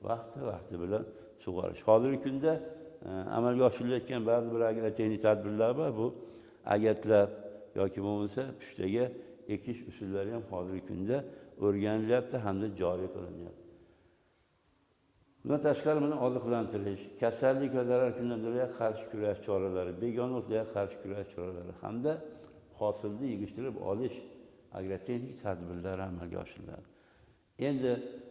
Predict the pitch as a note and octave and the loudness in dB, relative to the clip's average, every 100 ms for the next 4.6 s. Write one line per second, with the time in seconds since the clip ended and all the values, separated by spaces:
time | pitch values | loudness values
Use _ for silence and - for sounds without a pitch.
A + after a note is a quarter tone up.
0 | - A#2 B2 C#3+ D3 D3 C3+ C3 A#2+ A#2 | -2 2 4 2 2 0 2 2 2 -2
1 | C3 C3+ B2 A#2 B2 C3 A2 C3 B2+ A2 | -2 -4 -2 -2 -2 -4 -2 2 2 4
2 | A#2+ A#2 - D3 - A2+ A2 B2 B2 C3+ | 4 4 4 2 4 4 6 4 6 4
3 | C#3 - - - - - A#2 B2 C3 C3 | 4 -2 -14 -18 -18 0 4 8 10 10
4 | B2+ G#2 - F#2+ E2 - | 10 6 0 -4 -2 -6